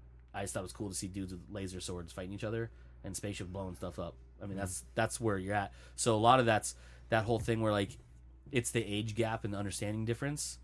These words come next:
Speaker 1: But I think the, one of the cool things, if you were to play 'em in release order, like Mike said, is catching all the stuff they threw in for fun,
Speaker 2: Mm-hmm.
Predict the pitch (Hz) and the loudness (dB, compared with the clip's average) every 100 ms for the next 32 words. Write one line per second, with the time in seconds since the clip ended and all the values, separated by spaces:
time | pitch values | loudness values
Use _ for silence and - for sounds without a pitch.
0 | - 113 120 113 104 - - - - - | -12 2 8 8 6 0 -20 -20 -20 -20
1 | - - - - 120 135 135 113 - - | -20 -18 -6 0 2 4 2 0 -10 -20
2 | - - - - - - - - - - | -20 -20 -20 -20 -20 -20 -20 -18 -18 -20
3 | - - 123 143 127 147 160 151 - 156 | -20 -18 2 6 8 8 8 6 4 4
4 | 139 135 120 113 117 110 135 123 117 113 | 6 4 2 2 2 4 2 4 4 2
5 | 120 123 110 113 120 113 104 101 95 104 | 0 0 2 4 4 2 0 0 0 0
6 | 107 - 107 98 95 - - - - 117 | 0 0 0 0 0 -6 -16 -20 0 4
7 | 110 107 98 - - - - 139 - 131 | 6 4 0 -4 -6 -10 -2 0 2 4
8 | 120 117 110 - 120 113 - 110 - 123 | 6 4 4 0 2 2 0 -2 0 2
9 | 113 107 113 123 131 - - - - - | 4 4 2 0 -4 -10 -20 -20 -16 0
10 | 120 107 - 104 107 170 - - - 98 | 2 2 0 -2 -2 -4 -8 -16 -8 -4
11 | 90 | -2